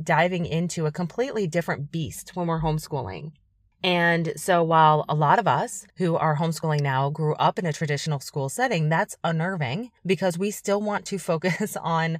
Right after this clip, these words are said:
moving at a certain pace and doing things within a finite amount of time and checking the list. And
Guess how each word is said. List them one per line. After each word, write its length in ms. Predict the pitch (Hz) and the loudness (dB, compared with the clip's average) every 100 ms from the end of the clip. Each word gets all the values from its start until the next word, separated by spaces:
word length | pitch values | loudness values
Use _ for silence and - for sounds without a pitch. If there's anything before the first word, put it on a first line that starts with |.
| - | -2
moving 380 | 165 165 175 170 | 0 0 0 0
at 80 | |
a 40 | 170 | -2
certain 300 | - 143 170 | -4 -4 -6
pace 480 | - 302 - 151 - | -6 -6 -6 -10 -8
and 140 | 165 165 | -4 -2
doing 220 | 180 202 | -2 -2
things 200 | 165 160 | -2 -2
within 200 | 156 151 | -2 -2
a 40 | |
finite 400 | 147 151 147 143 | -2 -2 0 -2
amount 200 | 139 131 | -2 -4
of 100 | 131 | -6
time 380 | - 220 151 147 - | -6 -4 -2 -4 -4
and 100 | 156 | -6
checking 280 | 151 147 | -4 -2
the 80 | 147 | -2
list. 420 | 139 127 - - - | -2 -6 -8 -12 2
And 300 | 180 170 | 2 4